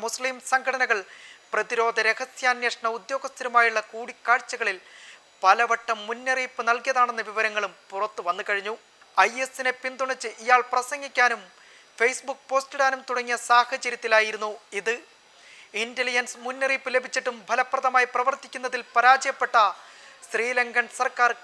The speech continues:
കഴിഞ്ഞ ദിവസം ക്ഷമാപണം നടത്തിയിരുന്നു. അതേസമയം സ്ഫോടന പരമ്പരയുടെ പശ്ചാത്തലത്തിൽ പോലീസ് മേധാവിയോടും പ്രതിരോധ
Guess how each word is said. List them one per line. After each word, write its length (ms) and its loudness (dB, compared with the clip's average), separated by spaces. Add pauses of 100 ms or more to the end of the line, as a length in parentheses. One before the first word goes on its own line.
(120)
കഴിഞ്ഞ 360 4
ദിവസം 280 -6 (100)
ക്ഷമാപണം 680 2
നടത്തിയിരുന്നു. 500 -4 (640)
അതേസമയം 640 0
സ്ഫോടന 520 0
പരമ്പരയുടെ 520 2
പശ്ചാത്തലത്തിൽ 640 -2 (180)
പോലീസ് 460 -4
മേധാവിയോടും 600 2 (560)
പ്രതിരോധ 480 -2